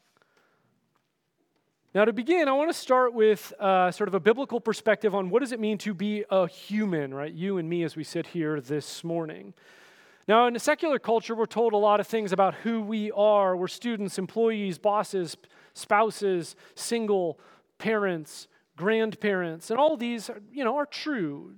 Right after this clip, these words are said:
to various degrees. But biblically, I don't think these get at the heart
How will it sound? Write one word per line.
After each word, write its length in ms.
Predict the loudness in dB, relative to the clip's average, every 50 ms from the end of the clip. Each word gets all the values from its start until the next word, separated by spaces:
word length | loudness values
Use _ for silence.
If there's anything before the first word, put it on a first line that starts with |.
| _ _
to 640 | -16 -12 -8 -6 -6 -4 -4 -2 -2 -4 -4 -6 -6
various 460 | -4 -2 0 0 0 -2 -4 -6 -10
degrees. 580 | -16 -10 -6 -6 -6 -6 -8 -10 -16 -18 -20 _ _ _ _ _ _ _ _ _ _ _ _ _ _ _ _ _
But 140 | -2 0
biblically, 380 | 0 0 -2 -2 -4 -2 -2 0
I 100 | 0 0
don't 160 | -2 -4 -6
think 160 | -6 -8 -6
these 180 | -4 -6 -6 -4
get 120 | -4 -4
at 100 | -4 -4
the 60 | -8 -14
heart 800 | -14 -14 -16 -12 -8 -6 -4 -4 -4 -6 -6 _ -20 -20 -20